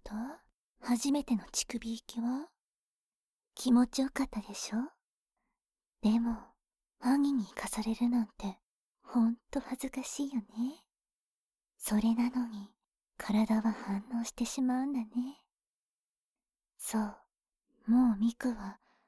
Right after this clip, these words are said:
一人の女として、責められる喜びに目覚め始めた。でも、それだけじゃない。征服される喜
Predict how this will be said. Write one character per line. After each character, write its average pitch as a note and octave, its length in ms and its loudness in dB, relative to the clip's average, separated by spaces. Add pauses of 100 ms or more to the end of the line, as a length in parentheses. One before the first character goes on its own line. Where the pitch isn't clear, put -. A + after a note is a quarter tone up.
(180)
一 - 320 -4
人 C#4+ 160 0
の A#3 180 0
女 G#3+ 300 0
と - 100 -10
し - 200 -8
て、 - 100 -8 (600)
責 - 200 2
め A3+ 160 8
ら A3 100 2
れ A#3+ 120 2
る G#3+ 100 -8
喜 - 100 -18 (340)
び A3 120 0
に G#3+ 140 2
目 F#3 100 -10
覚 - 220 -8
め A3 100 -2
始 B3 340 -4
め C4+ 140 -2
た。 - 240 -12 (1160)
で C4+ 160 2
も、 C4+ 260 -2 (420)
そ - 180 -2
れ A3+ 140 2
だ A3+ 100 0
け B3 160 -4
じ - 100 -10
ゃ F#3 100 -10
な G3+ 180 -8
い。 G#3 120 -8 (960)
征 A3 340 0
服 - 280 -12
さ G#3+ 180 -6
れ A3+ 100 -4
る G#3+ 40 -6
喜 A3 240 -6